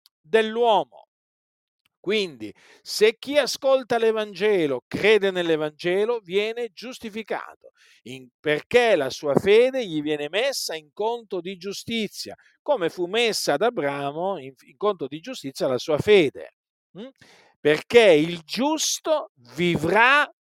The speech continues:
per la sua fede. Praticamente chi crede nell'Evangelo consegue la giustizia di Dio basata sulla fede. Giustizia di Dio che è rivelata nell'Evangelo.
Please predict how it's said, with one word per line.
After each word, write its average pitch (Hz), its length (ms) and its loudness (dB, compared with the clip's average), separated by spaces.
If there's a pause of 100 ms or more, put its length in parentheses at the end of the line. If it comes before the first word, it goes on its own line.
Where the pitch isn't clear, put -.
per 226 680 4
la 156 200 6
sua 165 540 -2
fede. 185 720 2 (640)
Praticamente 233 840 0
chi 190 260 -6
crede 302 400 2
nell'Evangelo 285 1000 2
consegue 240 640 2
la 185 100 2
giustizia 247 760 -4
di 285 220 -4
Dio 160 400 0
basata 190 640 2
sulla 240 280 -2
fede. 120 580 -2 (560)
Giustizia 208 640 0
di 175 240 -2
Dio 196 460 4
che 202 400 4
è 180 120 0
rivelata 254 720 2
nell'Evangelo. 233 1120 0